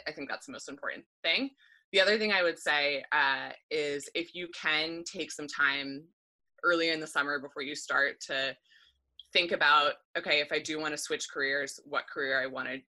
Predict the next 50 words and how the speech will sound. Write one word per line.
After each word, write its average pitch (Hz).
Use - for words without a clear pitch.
switch 147
into," 233
if 156
you 139
can 139
start 143
already 139
maybe 135
talking 135
to 156
some 147
folks 123
in 143
that 131
industry, 196
um, 131
it 175
just 190
will 208
give 190
you 151
a 156
little 151
bit 143
of 143
a 139
head 135
start 135
and 143
allow 131
you 135
to -
start 135
using 151
the 143
resources 135
that -
the 151
schools 139
and 139
the 131
club 127
provides, 123
um, 117
earlier, 208
so -
that 143
you're 147
not 131
doing 131